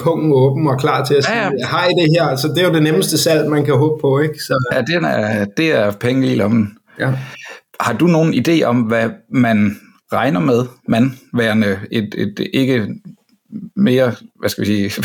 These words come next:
Speaker 2: <laughs> præciseret gruppe mennesker, men hvis vi nu leger, at der er solgt i omegnen af hundrede tusind Heat, hvor mange udvidelser, jeg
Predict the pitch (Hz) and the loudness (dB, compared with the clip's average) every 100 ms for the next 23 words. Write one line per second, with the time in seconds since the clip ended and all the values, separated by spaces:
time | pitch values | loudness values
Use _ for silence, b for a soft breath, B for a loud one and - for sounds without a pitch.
0 | 113 123 - 120 - 113 135 123 - 131 | -2 -2 -2 -6 -4 -2 0 -2 -2 -2
1 | 107 120 131 139 - 101 B B B B | 0 0 0 -2 -2 -6 B B B B
2 | 135 127 127 123 - 123 117 143 123 120 | 0 -2 -2 -4 -2 0 2 4 2 0
3 | 147 113 101 92 131 120 - - - 123 | -2 -2 -2 -2 -2 -4 -6 -14 -2 0
4 | 117 135 110 95 98 120 110 117 98 87 | 2 0 0 -2 2 2 2 -2 -2 0
5 | 110 113 - b b b b b - 117 | 0 -2 -8 b b b b b -4 0
6 | 113 107 107 135 151 - - _ _ - | 2 2 2 2 2 -2 -8 _ _ 0
7 | 208 196 90 - 87 - _ - | 2 2 -2 -4 -6 -6 _ -6